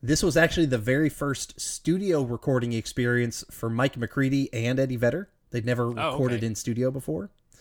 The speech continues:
Speaker 1: Um, and, uh,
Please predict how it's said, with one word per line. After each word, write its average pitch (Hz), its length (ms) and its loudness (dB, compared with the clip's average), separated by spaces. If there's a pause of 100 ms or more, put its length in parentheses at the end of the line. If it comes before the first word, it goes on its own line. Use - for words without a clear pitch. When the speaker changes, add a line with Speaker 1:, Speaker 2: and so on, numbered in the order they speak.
(680)
Speaker 1:
Um, 123 440 2 (160)
and, 147 800 6 (640)
uh, 135 400 4